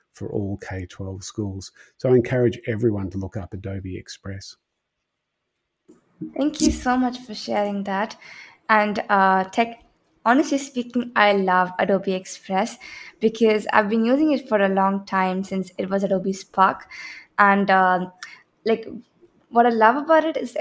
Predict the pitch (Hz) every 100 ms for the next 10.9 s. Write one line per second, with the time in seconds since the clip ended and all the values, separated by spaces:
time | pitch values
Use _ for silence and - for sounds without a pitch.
0 | - 214 - 220 220 269 202 185 185 180
1 | - 185 269 - - - - 233 240 240
2 | 240 226 220 220 226 226 226 233 220 208
3 | 202 196 190 190 190 208 202 196 190 202
4 | 202 196 196 - 185 190 180 175 175 180
5 | _ 190 185 - - 190 190 185 180 240
6 | 277 - - - - 208 214 240 262 311
7 | 311 214 202 220 220 202 214 214 202 196
8 | 185 190 180 180 240 226 226 - - _
9 | - 302 220 - 302 302 - - 202 196
10 | 190 - 185 185 185 254 294 - 202